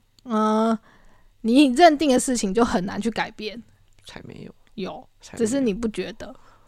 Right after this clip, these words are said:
Speaker 2: 我就之前就已经跟你讲过了，就像收养浪猫这件事情，我以前是不能接受的，因为我觉得会把家里弄得很乱、很脏、很臭，可能还有跳蚤。但是为了你，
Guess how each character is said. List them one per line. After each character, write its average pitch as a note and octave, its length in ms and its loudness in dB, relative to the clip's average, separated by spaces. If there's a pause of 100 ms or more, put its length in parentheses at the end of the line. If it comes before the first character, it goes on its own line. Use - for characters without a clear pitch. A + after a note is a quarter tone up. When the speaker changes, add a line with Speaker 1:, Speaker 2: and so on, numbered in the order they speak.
(140)
Speaker 2:
我 D3 100 -4
就 G3 140 0
之 F#3 120 -4
前 D#3 80 -2
就 D#3+ 80 -4
已 D#3+ 40 -2
经 D3+ 80 -8
跟 D3 180 -4
你 D#3 60 -6
讲 - 220 -8
过 G#2+ 220 -8
了， - 100 -10
就 E3+ 120 -10
像 E3 240 -4 (480)
收 D#3 280 0
养 C#3 220 -2
浪 C#3 140 0
猫 B2 220 -4
这 C3+ 100 -10
件 C3+ 140 -4
事 C3 140 -10
情， - 220 -12
我 A2 220 -8
以 - 20 -8
前 - 160 -12
是 - 140 -10
不 - 180 -12
能 - 220 -12
接 - 220 -12
受 - 160 -12 (180)
的， - 80 -18 (360)
因 - 20 -16
为 F3+ 80 -4
我 F3 80 0
觉 D#3 120 -4
得 D3+ 80 2
会 E3 80 0
把 - 140 -2
家 C3 160 -4
里 G#2 100 -6
弄 G2 160 -10
得 - 100 -8
很 - 100 -12 (120)
乱、 - 240 -10 (560)
很 F2 240 -6
脏、 F#2+ 440 -6 (520)
很 - 260 -16
臭， - 540 -2 (440)
可 - 120 -6
能 B2+ 140 -4
还 D#3+ 120 2
有 C3 80 2
跳 A#2 300 -2
蚤。 - 320 -14 (1400)
但 A3 140 2
是 G#3 80 0
为 G3+ 160 8
了 C#3+ 160 6
你， C3+ 360 -8